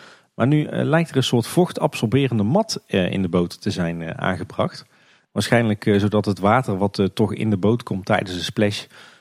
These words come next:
eh, dat het wordt geabsorbeerd en, eh, dat je dus, eh, droge voeten houdt. Eh, maar het blijkt niet in alle boten het geval te zijn.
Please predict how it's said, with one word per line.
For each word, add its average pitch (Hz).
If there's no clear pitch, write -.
eh, 98
dat 113
het 104
wordt 104
geabsorbeerd 123
en, 110
eh, 98
dat 98
je 98
dus, 95
eh, 95
droge 101
voeten 104
houdt. 101
Eh, 113
maar 120
het 131
blijkt 135
niet 170
in 135
alle 151
boten 92
het -
geval 90
te 98
zijn. 120